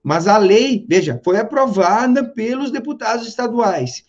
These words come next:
que pra andar de patinete, tu teria que ter carteira. Carteira de motorista de patinete, tá? Patinete elétrico. Olha a burocracia. Então, aí, pra tu andar de patinete, precisaria de,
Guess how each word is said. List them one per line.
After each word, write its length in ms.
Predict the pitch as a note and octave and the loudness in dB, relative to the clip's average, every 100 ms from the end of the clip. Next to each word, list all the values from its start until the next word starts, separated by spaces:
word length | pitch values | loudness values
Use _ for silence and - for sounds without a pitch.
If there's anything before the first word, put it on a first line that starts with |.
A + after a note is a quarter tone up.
| _ - | _ -6
que 100 | F#3+ | -6
pra 220 | - G#3+ | 0 0
andar 240 | A3+ G3 | 2 2
de 100 | G3 | 2
patinete, 840 | F#3+ F#3+ - F#3+ F#3 A#3 A#3 E3+ - _ | 0 -4 -2 -4 -2 -2 -2 -6 -6 _
tu 80 | - | -6
teria 260 | F3+ F#3+ G3 | 2 2 2
que 60 | |
ter 140 | - F#3+ | 0 -2
carteira. 580 | G#3+ F#3 G3 D#3 B2 - _ _ _ _ _ _ _ _ _ _ _ | 0 -2 0 0 -2 -8 _ _ _ _ _ _ _ _ _ _ _
Carteira 580 | F3+ F#3 G3+ G#3+ A#3+ G#3+ | -4 0 4 4 4 0
de 140 | F3+ | 2
motorista 720 | G3+ A3 A3+ A3 G#3 A3 A#3+ | 4 4 4 2 2 0 0
de 160 | G#3+ G#3 | 0 -2
patinete, 800 | - G3+ G3+ G3+ D#3+ B2 - - - _ _ _ _ _ _ _ - | -2 -4 -2 -2 -2 -4 -8 -20 -20 _ _ _ _ _ _ _ -8
tá? 240 | B2 F#3+ | -6 -6
Patinete 560 | - D#3+ F3+ D#3+ - G3 | -6 -4 -2 -4 -4 -2
elétrico. 520 | E3+ C3+ A#2+ G2+ _ _ _ _ _ - - - - - - - - - | 0 -2 -4 -20 _ _ _ _ _ -20 -16 -14 -12 -12 -12 -16 -18 -2
Olha 300 | E3 G#3+ A#3 | 2 4 4
a 40 | G#3+ | 4
burocracia. 760 | G3+ B3 B3+ B3+ A#3+ A#3 F#3+ | 4 4 2 -2 -4 0 0
Então, 240 | C#3 E3+ G3 | 0 -2 -2
aí, 200 | G#3+ A3 | -2 -4
pra 140 | A3 | -6
tu 140 | A3 | -4
andar 260 | G#3+ G#3+ G#3 | -4 -2 -4
de 80 | G3 | -4
patinete, 520 | G3 G3 G#3+ G#3 G3+ | -8 -6 -6 -6 -8
precisaria 380 | - A3 G#3+ A3 | -10 -6 -2 -2
de, 300 | F#3+ G#3+ | -2 -6